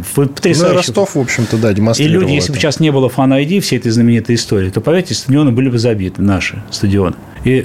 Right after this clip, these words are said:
Speaker 1: и я не понимаю, почему мы должны, наши лучшие игроки должны уезжать, а не получать хорошие деньги здесь и расти здесь, как рос в свое время Бобров,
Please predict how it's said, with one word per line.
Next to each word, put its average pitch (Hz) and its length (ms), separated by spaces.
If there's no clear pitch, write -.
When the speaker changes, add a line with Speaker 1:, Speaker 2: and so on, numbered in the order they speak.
Speaker 1:
и 117 140
я 147 220
не 127 300
понимаю, 147 540
почему 123 400
мы 120 120
должны, 113 440
наши 107 400
лучшие 123 300
игроки 113 240
должны 107 280
уезжать, 127 340
а 117 60
не 117 100
получать 113 360
хорошие 113 400
деньги 101 280
здесь 143 380
и 113 60
расти 120 280
здесь, 131 220
как 104 180
рос 147 140
в - 40
свое 110 140
время 104 220
Бобров, 110 400